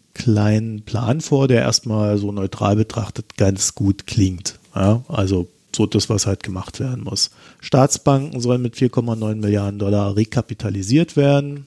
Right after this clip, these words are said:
damit da, äh, der Druck raus ist. Die Pensionen will man reformieren. Ich glaub, das wird die Bürger am Ende nicht sehr freuen. Steuereintreibungen sollen effizienter gestaltet werden. Und man möchte mehr exportieren.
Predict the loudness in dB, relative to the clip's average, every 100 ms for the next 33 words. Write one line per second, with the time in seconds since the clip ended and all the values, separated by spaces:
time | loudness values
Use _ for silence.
0 | _ -8 -4 -4 -2 -2 0 -2 -6 _
1 | _ -12 -8 -8 -2 -4 -2 -2 -2 -2
2 | -4 -4 -6 -12 _ -10 -6 -4 0 2
3 | 2 2 2 2 2 2 0 2 -2 0
4 | 0 0 -2 -10 -14 -12 -8 -8 -6 -4
5 | -6 -6 -4 0 2 0 -2 2 4 6
6 | 4 0 -6 -8 -6 -6 -4 0 0 0
7 | -4 0 0 -2 -10 -20 -10 0 4 4
8 | 4 2 0 -2 -2 2 2 2 0 -2
9 | -4 -4 0 2 0 0 -6 -12 _ _
10 | -8 -6 -4 -2 -2 -2 -4 -2 -4 -4
11 | -2 -4 -8 -6 -2 -2 -4 -14 _ _
12 | -20 -20 0 0 4 2 4 2 2 0
13 | 2 2 0 -4 -8 -8 0 2 2